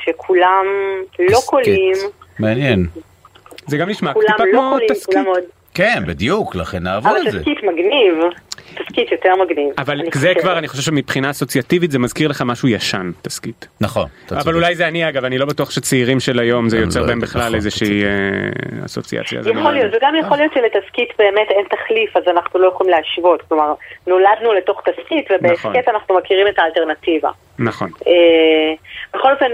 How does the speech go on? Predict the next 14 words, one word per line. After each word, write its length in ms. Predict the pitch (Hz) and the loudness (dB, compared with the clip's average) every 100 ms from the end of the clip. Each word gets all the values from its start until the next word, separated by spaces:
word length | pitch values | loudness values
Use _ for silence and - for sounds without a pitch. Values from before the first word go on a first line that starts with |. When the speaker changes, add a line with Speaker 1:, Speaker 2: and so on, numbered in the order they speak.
| 208 - | -2 -2
Speaker 1:
עיריית 320 | 190 214 220 | 2 2 2
תל 100 | 202 | 2
אביב 200 | 180 185 175 | 2 0 -2
הזמינה 440 | 170 208 208 180 165 | 0 2 2 2 0
את 60 | 175 - | -4 -2
תושבי 440 | 190 - 180 208 208 | -2 0 2 2 2
תל 120 | 202 175 | 2 2
אביב, 240 | 170 165 156 - | 2 2 0 -2
אה, 120 | 165 160 | 0 2
להציע 440 | 156 160 - 214 | 2 0 0 2
הצעות 340 | 175 175 175 175 | 4 2 0 2
לקרנבל 800 | 175 160 147 - 170 170 160 175 170 | 2 2 0 -2 -2 0 2 2 2
פורים. 460 | 165 160 190 285 330 - - - | -2 0 0 0 -4 -8 -12 -12
אה, 60 | - | 0